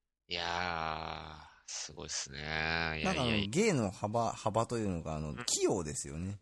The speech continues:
Speaker 2: モノマネもするし、
Speaker 1: そうね。
Speaker 2: コントもするし、漫才もやるし。なんかあの、キャラクター作りがうまいですね。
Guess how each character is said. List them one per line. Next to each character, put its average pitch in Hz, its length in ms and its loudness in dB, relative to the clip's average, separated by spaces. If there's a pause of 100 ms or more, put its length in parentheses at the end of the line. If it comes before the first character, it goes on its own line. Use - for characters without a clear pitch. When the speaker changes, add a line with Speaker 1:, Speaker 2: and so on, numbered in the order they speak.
(580)
Speaker 2:
モ 110 160 4
ノ 120 100 6
マ 113 160 6
ネ 110 100 4
も 107 160 2
す 101 160 -4
る 98 120 -2
し、 76 280 -4
Speaker 1:
そ 87 220 -6
う - 320 -18
ね。 71 100 0
Speaker 2:
コ 123 80 6
ン 104 100 6
ト 95 120 -2
も 80 140 -2
す - 160 -6
る 80 100 -4
し、 78 140 -4
漫 98 260 2
才 98 140 2
も 65 240 -4
や 67 100 -4
る 65 100 -8
し。 50 300 -10 (840)
な 123 120 -2
ん - 20 -4
か 107 80 2
あ - 20 4
の、 90 120 2
キ - 120 -4
ャ 180 60 0
ラ 349 140 -2
ク - 100 -10
タ 330 120 2
ー 311 120 0
作 285 220 -2
り 104 80 2
が 85 80 2
う 90 80 0
ま 107 220 2
い 78 80 0
で 60 80 -6
す - 120 -4
ね。 104 220 -2